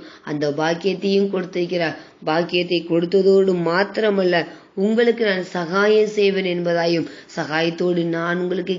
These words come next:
கேடகமாய் இருக்கிறேன் என்பதாய் தேவனான் நம்முடைய வாழ்க்கையிலே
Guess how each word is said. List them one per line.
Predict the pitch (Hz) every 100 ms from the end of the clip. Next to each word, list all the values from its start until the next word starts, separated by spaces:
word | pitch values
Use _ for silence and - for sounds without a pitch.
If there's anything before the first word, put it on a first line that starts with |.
| 180
கேடகமாய் | 196 196 196 202 202 208 214 214
இருக்கிறேன் | 185 180 175 170 170
என்பதாய் | 165 165 165 160 - - -
தேவனான் | 156 165 170 170 175
நம்முடைய | 165 160
வாழ்க்கையிலே | 156 170 175 185